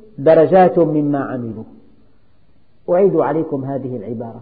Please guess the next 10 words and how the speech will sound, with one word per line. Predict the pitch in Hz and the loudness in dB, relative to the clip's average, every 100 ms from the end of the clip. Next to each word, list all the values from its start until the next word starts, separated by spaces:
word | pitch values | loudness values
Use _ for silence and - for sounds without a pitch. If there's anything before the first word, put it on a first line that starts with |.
| - | -16
حجمك | - 202 160 147 - | -2 -2 -2 -8 -8
عند | 135 165 151 | -8 -8 -6
الله | 156 151 170 151 | -6 -4 -6 -6
بحجم | 147 - 156 135 120 | -14 -12 -12 -10 -12
عملك | 117 139 143 139 | -10 -8 -8 -12
الصالح، | 131 - 113 110 - - - - _ _ _ _ - | -14 -18 -18 -20 -20 -20 -20 -20 _ _ _ _ -14
بحجم | - 185 151 | -6 -6 -4
البذل | 143 127 135 120 104 101 - | -6 -4 -6 -6 -12 -18 -16
والتضحية | 131 - 147 - 131 113 113 | -14 -10 -10 -10 -14 -14 -12
والإنفاق | 127 139 131 151 139 | -14 -14 -12 -12 -12